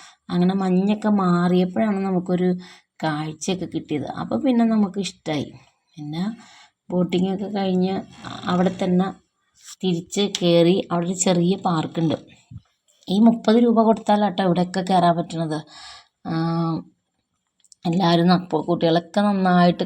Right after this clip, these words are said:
കളിച്ചു. റോഡിലേട്ടൊക്കെ നല്ല മഞ്ഞാണ്.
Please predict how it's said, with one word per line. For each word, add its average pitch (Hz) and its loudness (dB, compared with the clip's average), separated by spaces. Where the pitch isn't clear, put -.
കളിച്ചു. 175 -2
റോഡിലേട്ടൊക്കെ 175 2
നല്ല 190 2
മഞ്ഞാണ്. 190 2